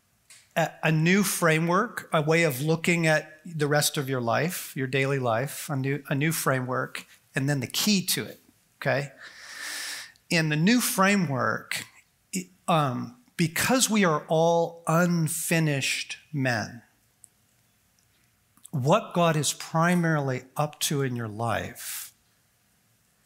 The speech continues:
is your initiation into masculine wholeheartedness. We are unfinished men. There are uncompleted things in us. And, um,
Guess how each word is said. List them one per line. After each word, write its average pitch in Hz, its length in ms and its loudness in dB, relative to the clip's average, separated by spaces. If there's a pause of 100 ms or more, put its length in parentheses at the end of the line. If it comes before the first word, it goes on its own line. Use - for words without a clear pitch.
(300)
is 135 680 2
your 131 400 -2
initiation 113 960 -4 (1400)
into 147 1080 0 (180)
masculine 113 680 0
wholeheartedness. - 1160 -8 (360)
We 123 120 -2
are 113 160 -6
unfinished 156 680 0
men. 127 220 -2
There 107 100 -4
are - 160 -10
uncompleted 151 960 -2
things 143 360 0
in 107 160 -6
us. - 1120 -6 (120)
And, 117 360 0 (580)
um, 107 500 0